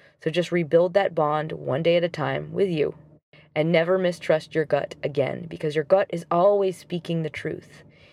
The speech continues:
It will take you exactly where you need to go, and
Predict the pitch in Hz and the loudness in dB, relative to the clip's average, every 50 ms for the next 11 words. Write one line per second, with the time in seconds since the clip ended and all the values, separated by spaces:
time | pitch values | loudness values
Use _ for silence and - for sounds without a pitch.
0 | _ _ _ _ - - - 160 165 - - 185 190 180 - - 175 175 170 165 | _ _ _ _ -6 -4 -4 -4 -6 -2 0 0 0 0 -2 -2 0 0 0 0
1 | 160 170 165 - - - - - - 165 156 151 180 170 170 170 - 196 196 170 | -2 -6 -8 -12 -20 -20 -20 -18 -14 -12 2 4 4 4 4 2 0 0 0 2
2 | 165 170 165 165 156 151 151 151 139 - 139 - 160 147 139 135 - - 156 - | 2 2 2 0 -2 -4 -4 -6 -8 -10 -4 0 0 2 2 0 -2 -4 -6 -14
3 | _ _ _ _ _ - - _ _ _ _ _ _ 165 147 139 143 151 - - | _ _ _ _ _ -20 -20 _ _ _ _ _ _ -4 -2 -2 -2 -4 -10 -16